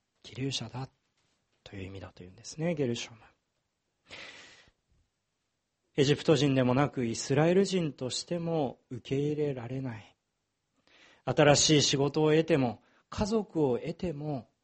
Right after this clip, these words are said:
自分のアイデンティティというものをどこにも見出すことができないモーセの苦悩が、このゲルショムという付けられた子供の名前に現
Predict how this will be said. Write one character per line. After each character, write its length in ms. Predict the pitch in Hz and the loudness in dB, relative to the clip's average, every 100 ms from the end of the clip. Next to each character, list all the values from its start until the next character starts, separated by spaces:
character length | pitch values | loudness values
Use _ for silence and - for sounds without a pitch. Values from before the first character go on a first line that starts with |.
| _ _ _ | _ _ _
自 120 | 139 | -2
分 220 | 123 151 165 | 2 4 4
の 240 | 165 - | 4 0
ア 100 | 139 | 0
イ 100 | 165 | 2
デ 120 | 185 | 2
ン 120 | 185 185 | 2 -2
テ 60 | |
ィ 60 | - | -4
テ 100 | 202 | -2
ィ 80 | 185 | 0
と 120 | 156 | 0
い 60 | |
う 20 | 151 | 2
も 140 | 165 | 2
の 100 | 160 | 0
を 60 | 110 | -2
ど 120 | 117 | -6
こ 140 | 131 | -6
に 100 | 151 | -4
も 140 | 170 175 | -4 -4
見 160 | 185 | -6
出 140 | 190 190 | -8 -8
す 100 | - | -8
こ 100 | 160 | -6
と 120 | 135 | -4
が 100 | 113 | -4
で 140 | 107 | -6
き 160 | - 180 | -10 -8
な 120 | 170 | -6
い 60 | 127 | -4
モ 240 | 120 175 | -4 -4
ー 40 | 165 | -6
セ 140 | 156 | -6
の 180 | 120 98 | -6 -8
苦 200 | - 120 | -16 -14
悩 240 | 120 131 131 | -10 -8 -8
が、 260 | 123 - _ _ _ - - _ _ | -10 -12 _ _ _ -20 -20 _ _
こ 160 | - 110 | -16 -10
の 220 | 107 104 - _ _ _ | -8 -8 -12 _ _ _
ゲ 120 | 120 | -8
ル 120 | 113 110 | -6 -6
シ 160 | - | -8
ョ 20 | |
ム 220 | 104 123 139 | -6 -6 -4
と 160 | 135 | -2
い 80 | 120 | -2
う 60 | 107 | -4
付 160 | - | -6
け 60 | 120 | -4
ら 100 | 127 | -2
れ 100 | 131 | -2
た 260 | 120 107 - _ _ _ | -4 -12 -14 _ _ _
子 120 | 113 | -8
供 200 | 113 117 | -4 -2
の 140 | 117 | -2
名 120 | 98 | -4
前 360 | 104 104 120 135 | -10 -8 -4 -2
に 200 | 135 - _ _ | -2 -4 _ _
現 120 | 110 | -10